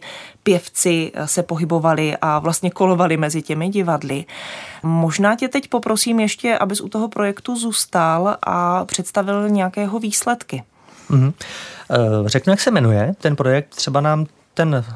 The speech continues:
Speaker 2: složitý název
Speaker 1: <laughs>
Speaker 2: něco řekne, i když nevím, vydržte to, prosím. Jmenuje se ten projekt Towards a Common Regional History of Our Nation Building Strategies. A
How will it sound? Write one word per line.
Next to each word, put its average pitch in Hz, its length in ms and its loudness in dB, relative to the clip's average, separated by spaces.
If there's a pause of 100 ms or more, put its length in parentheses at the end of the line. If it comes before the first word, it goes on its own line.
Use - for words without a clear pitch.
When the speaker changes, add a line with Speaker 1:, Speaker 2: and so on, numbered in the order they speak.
(600)
Speaker 2:
složitý 175 520 4
název 147 420 0
Speaker 1:
<laughs> 220 40 2
Speaker 2:
něco 147 260 2
řekne, 135 280 2
i 160 100 -2
když 143 220 0
nevím, 120 320 2
vydržte 120 420 2
to, 156 120 0
prosím. 160 460 -2 (400)
Jmenuje 110 420 2
se 180 220 -2
ten 175 180 0
projekt 165 480 0 (100)
Towards 135 560 2
a 139 100 -4 (120)
Common 143 420 2
Regional 135 480 2
History 127 640 2
of 123 120 -2 (180)
Our 127 120 2
Nation 127 580 2
Building 123 460 4
Strategies. 104 800 -2 (440)
A 107 220 2